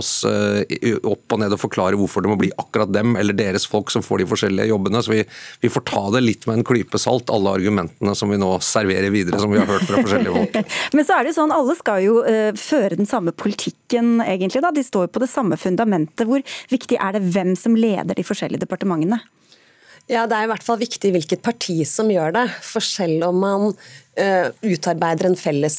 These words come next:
Speaker 3: regjeringsplattform, og som du sier, utad skal si at man fører den samme politikken, så er det tradisjon i Norge for at en statsråd blander seg i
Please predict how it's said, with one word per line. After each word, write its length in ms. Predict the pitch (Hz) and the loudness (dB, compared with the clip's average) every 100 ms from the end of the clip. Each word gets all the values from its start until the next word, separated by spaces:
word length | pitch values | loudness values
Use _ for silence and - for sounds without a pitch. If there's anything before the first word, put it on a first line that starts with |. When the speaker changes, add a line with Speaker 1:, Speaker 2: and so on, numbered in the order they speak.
| 180 | 2
Speaker 3:
regjeringsplattform, 1300 | 170 147 147 151 - - 156 - - - 175 175 196 180 | 2 2 0 0 -2 -6 -8 -6 -10 -2 0 4 4 4
og 480 | 175 - _ _ - | 0 -2 _ _ -8
som 400 | - - - 170 | -6 -6 -2 -2
du 60 | 165 | 0
sier, 260 | 165 156 - - _ | 0 0 -4 -20 _
utad 400 | 185 170 - 165 | -4 -4 -2 -4
skal 280 | 160 - 170 | -2 0 0
si 160 | 160 170 | 2 0
at 140 | 127 180 | 2 0
man 100 | 180 | 2
fører 240 | 180 131 | 2 2
den 140 | 175 | 2
samme 240 | 185 170 147 | 2 0 0
politikken, 640 | 151 170 160 151 220 254 247 - 185 - | 0 -2 -2 0 2 2 0 -8 -10 -4
så 220 | - 214 - | -2 0 0
er 340 | 180 156 156 | 0 0 0
det 120 | 180 | -2
tradisjon 460 | - 247 233 165 147 | 0 0 -2 -2 -2
i 40 | |
Norge 300 | 165 143 139 | -2 -4 -6
for 180 | - 147 | -6 -4
at 140 | 147 156 | -4 -4
en 100 | 151 | -4
statsråd 680 | 143 123 - 151 147 151 170 | -4 -6 -4 -4 -4 -8 -6
blander 400 | 165 139 - 156 - | -4 -4 -8 -14 -12
seg 380 | - - 147 143 | -8 -4 -4 -2
i 80 | 156 | 0